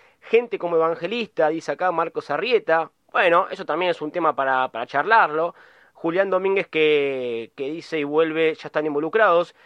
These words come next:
estos son los dueños de la deuda de San Lorenzo y vienen a garantizarse cobrar". Pre-, eh, después también acá dice, "Pregúntenle si Martino ya no lo quiere echar Insúa". Bueno, eso también es otro de los temas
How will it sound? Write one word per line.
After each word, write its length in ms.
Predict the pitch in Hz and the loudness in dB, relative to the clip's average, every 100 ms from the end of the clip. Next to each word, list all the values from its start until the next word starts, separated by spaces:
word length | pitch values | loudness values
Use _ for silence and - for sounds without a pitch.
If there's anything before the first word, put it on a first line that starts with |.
| - _ | -20 _
estos 300 | 214 - 170 | -2 0 -4
son 160 | 196 | -2
los 100 | 185 | -2
dueños 200 | 170 190 | 0 2
de 60 | 160 | 2
la 80 | 156 | 4
deuda 220 | 180 180 | 2 2
de 100 | 151 | 0
San 200 | - 151 | -2 -2
Lorenzo 500 | 156 196 202 202 202 - | 0 0 0 0 -2 -4
y 140 | 151 | -10
vienen 360 | 156 185 180 - | -6 -2 -2 -2
a 100 | 143 | -2
garantizarse 680 | 147 151 147 143 180 - 135 | 0 0 -4 -4 -4 -2 -6
cobrar". 480 | 135 156 214 185 170 _ _ _ _ _ _ _ _ _ | -2 2 4 2 -4 _ _ _ _ _ _ _ _ _
Pre-, 680 | 165 170 165 160 156 156 151 | -4 0 2 4 4 4 2
eh, 380 | 165 196 214 208 | 2 2 2 2
después 220 | 165 160 | -2 -2
también 200 | 175 185 | -2 0
acá 140 | 180 175 | 0 0
dice, 240 | 190 190 | 0 -2
"Pregúntenle 680 | 170 185 190 247 233 208 226 | -4 -4 -4 -2 0 0 -2
si 140 | - | -6
Martino 460 | 185 170 156 220 214 | -4 -4 -4 -2 0
ya 260 | 180 - 202 | -2 -2 -2
no 80 | 190 | 2
lo 140 | 160 | 0
quiere 180 | - 185 | 0 -4
echar 200 | - 185 | 0 0
Insúa". 500 | 160 - 220 170 151 | 0 -2 2 2 2
Bueno, 360 | - 233 170 - - | 0 0 0 -6 -20
eso 140 | - | -10
también 280 | 151 170 190 | -6 -4 -4
es 220 | 165 - | -6 2
otro 360 | 233 - - 135 | 2 2 -6 -6
de 60 | |
los 160 | 131 127 | -6 -6
temas 480 | - 196 160 143 | 0 0 0 -2